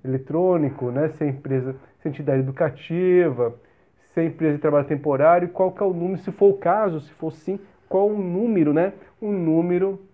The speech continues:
da empresa, da empresa, do registro da empresa de trabalho temporário. Muito bem. Aí, continuando aqui,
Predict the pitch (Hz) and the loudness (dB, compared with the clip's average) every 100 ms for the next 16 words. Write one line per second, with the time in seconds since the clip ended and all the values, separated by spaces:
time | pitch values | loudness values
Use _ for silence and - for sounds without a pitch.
0 | _ - 139 151 160 - - 175 165 135 | _ -4 0 0 -2 -12 -6 -4 -4 -2
1 | 135 131 143 139 - _ _ _ _ _ | 0 0 -2 -6 -16 _ _ _ _ _
2 | _ _ 151 143 139 143 143 143 147 147 | _ _ -4 -4 -2 0 0 2 2 2
3 | 123 143 156 135 143 135 139 139 143 143 | 0 -2 -2 -2 -4 -2 0 0 -2 -4
4 | 156 156 170 123 - - _ - _ _ | -6 -2 -2 -2 -4 -14 _ -20 _ _
5 | _ 311 302 156 107 104 _ _ _ _ | _ -8 0 0 0 -8 _ _ _ _
6 | _ 320 294 - - 302 294 240 - 233 | _ -4 -4 -4 0 4 4 2 0 2
7 | 208 220 226 214 226 254 214 | 4 4 4 2 0 0 -2